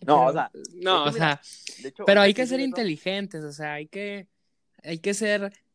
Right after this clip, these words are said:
Speaker 2: cae mejor una persona que está así de estúpido, pero cáeme bien, o sea, que cae chido, a un güey
Speaker 1: A
Speaker 2: que
Speaker 1: una
Speaker 2: nomás está seriecillo, güey,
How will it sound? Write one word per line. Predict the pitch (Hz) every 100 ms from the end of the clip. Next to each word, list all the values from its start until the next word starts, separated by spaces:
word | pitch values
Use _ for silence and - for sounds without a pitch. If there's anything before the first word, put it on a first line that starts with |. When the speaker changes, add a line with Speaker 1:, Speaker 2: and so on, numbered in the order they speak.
| _ _
Speaker 2:
cae | 214 233
mejor | 247 247 254 254
una | 240 240
persona | 240 196 180 185 202
que | - 190 170 156 147
está | 143 - 165
así | 165 196
de | 190 196
estúpido, | 196 190 185 196 190 202 _ _ _ -
pero | 147 143
cáeme | - 147 147 139
bien, | 143 175 185
o |
sea, | 160 135
que | 131 -
cae | 143 151
chido, | 151 180 175 190 - _ _ _ _ _ -
a | 151
un | 147
güey | 156
Speaker 1:
A | 185
Speaker 2:
que |
Speaker 1:
una | 175
Speaker 2:
nomás | 165 160
está | - 160
seriecillo, | 170 170 151 151 151 139
güey, | 131 127